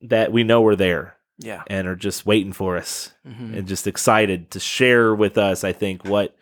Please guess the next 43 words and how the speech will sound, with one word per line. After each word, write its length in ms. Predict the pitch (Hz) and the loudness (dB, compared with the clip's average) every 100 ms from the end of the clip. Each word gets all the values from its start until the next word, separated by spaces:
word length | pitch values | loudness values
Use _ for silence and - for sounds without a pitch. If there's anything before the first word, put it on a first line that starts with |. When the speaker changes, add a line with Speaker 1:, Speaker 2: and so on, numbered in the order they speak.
| _ | _
Speaker 1:
what 160 | 101 | -4
they're 100 | 143 | 0
doing 380 | 110 127 135 82 _ _ | 2 2 0 -8 _ _
and, 100 | - 104 | -14 -8
Speaker 2:
Yeah. 120 | 113 | -6
Speaker 1:
and, 160 | 104 | -6
and 120 | 104 101 | -6 -2
who 120 | 131 | 2
they're 120 | 131 | 2
with. 460 | 117 147 104 - _ _ - | 4 2 0 -6 _ _ -12
Um, 360 | 92 92 90 | -10 -10 -12
because 220 | - - 139 | -8 0 2
I 100 | 135 | 4
do 160 | 131 | 2
believe 540 | 143 131 127 127 135 - _ - | 2 2 2 0 -2 -10 _ -8
that 140 | 110 | -2
there 140 | 120 | 2
is 120 | 123 107 | 2 2
recognition 800 | 120 120 110 117 - 104 104 80 | 0 0 -4 -4 -4 -8 -10 -10
in 120 | 101 | -8
heaven. 260 | 104 98 90 | -6 -6 0
Different 280 | - 156 | 0 2
roles, 460 | 151 139 170 185 - | 4 4 4 0 -4
different, 440 | 131 120 151 139 - | -2 0 0 -2 -6
not 240 | 123 127 135 | -6 -2 -2
necessarily 280 | 123 135 | 0 0
the 40 | 123 | 0
same 260 | 135 131 | 0 0
roles, 300 | 117 113 135 | 0 0 0
but 340 | 127 120 113 - _ - | 0 2 2 -2 _ -2
we'll 160 | 117 | 2
know 240 | 123 117 110 | 4 6 4
each 140 | 95 | 2
other. 280 | 82 73 82 _ - | -2 -6 -14 _ -12
Speaker 2:
Yeah. 120 | 117 | -8
Speaker 1:
And 100 | 98 | 0
we'll, 180 | 104 - | 0 0
we'll 200 | 107 113 | 0 2
know. 240 | 104 104 | 4 4
We'll 140 | 92 110 | 4 0
see 240 | - 113 | 2 4
our 100 | 101 | 4
people. 400 | 95 90 - - | 2 -4 -8 -20